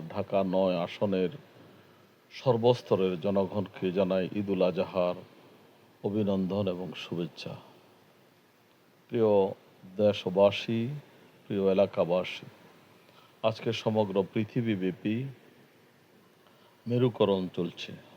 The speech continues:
ঠিক সেই অবস্থাতেই আজকে আমরা বাংলাদেশে তথা সারা বিশ্বে মুসলমানেরা ঈদুল আজহা উদযাপন করতে যাচ্ছি। আমরা যে সময়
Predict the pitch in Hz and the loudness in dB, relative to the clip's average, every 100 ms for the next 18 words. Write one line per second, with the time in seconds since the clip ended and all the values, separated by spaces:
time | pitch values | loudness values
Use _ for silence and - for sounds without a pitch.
0 | - - _ - 110 - - 104 101 101 | -20 -20 _ -8 -6 -4 -4 -2 -4 -6
1 | - 104 - 95 95 123 - - - - | -4 -2 0 0 -2 -10 -18 -20 -20 -20
2 | - _ 104 101 - 98 98 90 85 92 | -20 _ -6 -6 -4 -4 -2 0 0 0
3 | 90 90 92 95 - 104 113 131 - - | 0 0 -2 -2 -2 -2 -4 -10 -18 -20
4 | - _ _ - _ - 107 - 98 95 | -20 _ _ -20 _ -8 -6 -4 -6 -6
5 | 85 - 104 98 107 - - 107 101 113 | -6 -4 -2 -2 -2 -2 -4 -2 -4 -4
6 | - - - 101 107 - 95 101 104 104 | -10 -20 -14 -12 -6 -4 -2 0 2 4
7 | 110 107 135 - - - - - - - | 2 -2 -8 -16 -20 -20 -20 -20 -20 -20
8 | - _ _ _ 127 117 107 101 110 104 | -20 _ _ _ -4 4 6 6 4 2
9 | 95 80 104 98 101 92 - 85 87 78 | -2 4 4 6 0 -4 -8 -8 -8 -6
10 | 85 - - - - - - - 98 104 | -6 -8 -14 -16 -18 -20 -18 -8 0 2
11 | 95 104 - 110 110 110 110 | 2 0 0 0 2 2 0